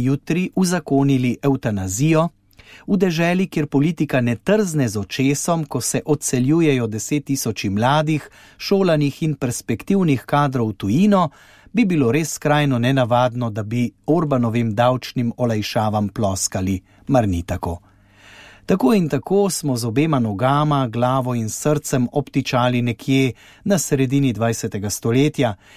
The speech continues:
in s kratenjem pravice do svobode govora, družbo, v kateri živimo, vedno bolj stiskamo za vrat. Kdo pri zdravi pameti bi sploh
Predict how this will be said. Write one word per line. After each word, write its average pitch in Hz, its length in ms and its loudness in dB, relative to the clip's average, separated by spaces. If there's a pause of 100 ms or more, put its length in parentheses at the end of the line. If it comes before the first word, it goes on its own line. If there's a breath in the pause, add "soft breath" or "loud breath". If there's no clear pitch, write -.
(140)
in 196 160 2
s - 80 -2
kratenjem 123 640 0
pravice 113 500 -2
do 107 120 -4
svobode 110 520 -2
govora, 131 640 0 (320 soft breath)
družbo, 156 680 0
v 147 80 -2
kateri 120 400 -4
živimo, 131 540 0 (320 loud breath)
vedno 143 420 0
bolj 120 280 0
stiskamo 110 640 -4
za 110 160 0
vrat. 110 420 0 (540 loud breath)
Kdo 214 220 2
pri 175 180 2
zdravi 156 420 2
pameti 147 520 0
bi 117 120 -4
sploh 151 380 -2